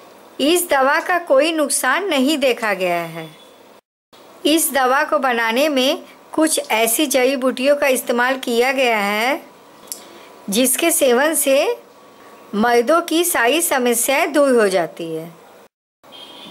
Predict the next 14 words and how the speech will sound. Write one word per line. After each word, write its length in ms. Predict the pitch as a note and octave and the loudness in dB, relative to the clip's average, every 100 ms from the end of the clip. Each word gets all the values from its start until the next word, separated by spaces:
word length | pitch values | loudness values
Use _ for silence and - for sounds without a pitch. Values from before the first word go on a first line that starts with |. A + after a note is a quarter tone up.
| - - | -14 -4
इस 220 | C#4+ E4 | -2 -2
दवा 320 | C#4 C#4+ D4 | 0 2 2
को 140 | D#4 E4 | 0 0
बनाने 520 | C#4 B3+ A#3+ A#3+ D#4 | 0 0 0 0 0
में 340 | D4+ C4+ D#4 F#4 - - - | 2 0 -2 -6 -18 -20 -4
इन 200 | C#4 F#4 | 0 0
सब 280 | F#4+ E4+ C4+ | 0 -2 0
जड़ी 280 | A#3 B3 B3+ | 0 0 0
बूटियों 440 | A#3 A#3+ A#3 A#3 | -2 -4 0 -2
का 120 | A3 | 0
इस्तेमाल 600 | A3+ A3 - G#3+ A3+ E4+ - - - - | -4 -4 -4 0 0 -2 -6 -18 -20 -6
किया 300 | D#4 D#4+ C#4+ | -2 0 0
गया 260 | A3+ G#3 | 2 2
है, 360 | F#3 F3 E3+ E3 | 0 -4 -8 -12